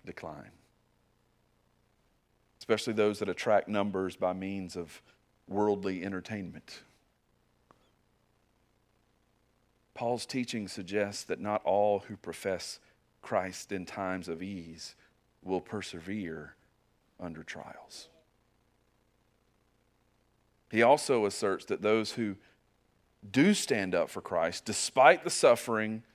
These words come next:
for the kingdom, receive a testimony that, that they are saved and will inherit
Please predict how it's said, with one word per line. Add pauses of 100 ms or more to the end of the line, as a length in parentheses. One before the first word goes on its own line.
(460)
for
the
kingdom,
receive
a
testimony (720)
that,
that
they
are (140)
saved
and
will
inherit